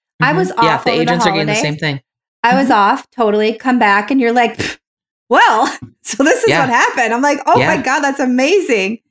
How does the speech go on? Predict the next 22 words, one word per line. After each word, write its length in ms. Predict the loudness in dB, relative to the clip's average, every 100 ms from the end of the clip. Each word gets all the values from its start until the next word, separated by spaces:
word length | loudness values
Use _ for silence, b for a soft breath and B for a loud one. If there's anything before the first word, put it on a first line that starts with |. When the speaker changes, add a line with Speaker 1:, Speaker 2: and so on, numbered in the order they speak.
| -4
Speaker 2:
Yeah, 320 | 0 2 0
Speaker 1:
Yeah, 80 | -2
so 60 | -4
Speaker 2:
it's 80 | -2
Speaker 1:
it's 60 | 0
been, 120 | 2
Speaker 2:
really 320 | 2 4 2
awesome. 500 | 0 -2 -2 -4 -6 _ _ -6
Speaker 1:
it's 220 | -4 -2
Speaker 2:
Yeah, 140 | -2 0
we 60 |
Speaker 1:
really 80 | 0
Speaker 2:
got 80 | 0
Speaker 1:
picking 120 | 0
Speaker 2:
houses 240 | -2 0
Speaker 1:
up. 60 | 0
Speaker 2:
under 160 | 0 -2
contract, 580 | -2 -2 0 -2 -4 -2
like, 260 | -2 -2 -10 _
Christmas 380 | -2 -2 0 -2
week. 360 | -2 -4 -6 -20 _ _ _ _
Speaker 1:
Yeah, 260 | -2 -2